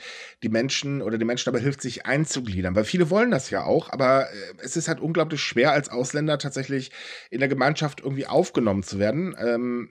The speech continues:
klar, es gibt positive Beispiele, es gibt aber genauso viele negat-, oder sogar deutlich mehr negative Beispiele. Und, ähm, da muss halt was getan werden. Und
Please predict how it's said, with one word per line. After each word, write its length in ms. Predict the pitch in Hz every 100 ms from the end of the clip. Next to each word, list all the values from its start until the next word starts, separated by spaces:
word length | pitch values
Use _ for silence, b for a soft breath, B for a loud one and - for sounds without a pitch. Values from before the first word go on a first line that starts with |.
| 113
klar, 180 | - 139
es 120 | 120
gibt 120 | 120
positive 520 | - 139 147 147 156
Beispiele, 420 | 147 143 - 180 165
es 100 | -
gibt 160 | 147
aber 100 | 147
genauso 280 | 135 123 135
viele 220 | 127 120
negat-, 280 | 127 160 87
oder 220 | 87 87
sogar 240 | 90 92 78 - - 87
deutlich 300 | 123 120 -
mehr 140 | 135
negative 420 | 127 110 95 95 90
Beispiele. 480 | 95 - 104 147 - B B B B B B
Und, 520 | - 135 139 147 143 -
ähm, 640 | 123 131 135 135 135 135 -
da 220 | 123 131
muss 220 | 156 156
halt 120 | 143 135
was 120 | -
getan 420 | 135 - 104 113
werden. 240 | 98 90
Und 320 | 85 120 -